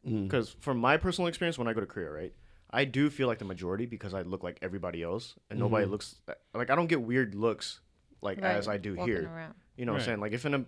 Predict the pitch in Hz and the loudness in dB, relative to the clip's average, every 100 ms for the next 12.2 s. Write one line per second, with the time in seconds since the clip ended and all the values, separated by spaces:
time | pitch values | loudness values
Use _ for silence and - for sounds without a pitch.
0 | - 110 143 156 143 127 113 110 113 104 | -6 -6 -2 0 0 -2 -2 0 -2 -4
1 | 104 104 98 _ _ - - 110 107 107 | -4 -6 -6 _ _ -20 -6 2 4 4
2 | 110 92 101 101 98 - 101 95 92 110 | 0 -2 0 2 0 -2 -2 -2 0 0
3 | 110 104 - 104 104 - 90 73 - - | 0 -2 -4 -4 -4 -6 -8 -8 -14 -20
4 | 110 110 110 143 170 202 - _ 110 131 | -12 -4 0 2 0 -2 -16 _ -4 0
5 | 208 160 113 110 - - - - _ - | 2 2 2 2 -2 -8 -14 -20 _ -6
6 | 247 131 113 113 113 180 135 123 - 131 | -4 -4 -4 -2 0 0 0 0 0 4
7 | 170 139 139 123 110 113 92 98 64 113 | 4 4 0 0 -4 -6 -8 -8 -6 -4
8 | 90 123 - 147 135 160 180 - 196 196 | -2 -4 -6 -4 6 6 6 4 0 2
9 | 117 123 135 113 113 - - _ - 110 | -2 2 2 4 2 0 -12 _ -2 0
10 | 107 107 107 135 - _ _ - 104 107 | 0 -2 -4 -4 -8 _ _ -4 -2 0
11 | 104 104 - 127 123 139 120 160 190 156 | -2 -4 -4 -6 -2 -2 -2 2 4 6
12 | 123 123 | 4 0